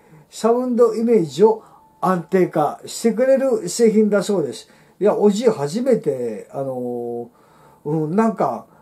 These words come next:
そうだね。おじいあんまりこういうものがあるっていうのはあんま、あの、こういうオプション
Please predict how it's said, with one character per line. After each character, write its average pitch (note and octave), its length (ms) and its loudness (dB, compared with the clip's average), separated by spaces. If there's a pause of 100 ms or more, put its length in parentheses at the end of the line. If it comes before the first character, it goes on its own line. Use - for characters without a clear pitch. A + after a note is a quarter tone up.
(220)
そ B3+ 380 0
う G3+ 40 6
だ C#3+ 140 -4
ね。 D3 280 -4
お D#3 220 0
じ G3+ 160 -4
い A3 60 6
あ - 60 -2
ん F3+ 80 -4
ま A#3 100 4
り G#3+ 1200 4
こ G#3+ 120 4
う A3+ 40 8
い B3+ 40 -2
う - 20 -4
も C4 100 0
の B3 100 2
が E3+ 100 2
あ F3 40 2
る F3 60 -2
っ - 20 -4
て D3+ 100 -6
い B2+ 40 -6
う - 20 -8
の B2+ 60 -10
は A#2 60 -10
あ - 40 -12
ん D#3 40 -8
ま、 E3+ 280 -2
あ D#3+ 60 -4
の、 D3+ 180 -2
こ F#3+ 140 -2
う A3+ 60 6
い - 20 -2
う B3+ 60 2
オ A#3 40 4
プ - 100 -6
シ - 80 -2
ョ A3 420 4
ン G#3+ 60 -14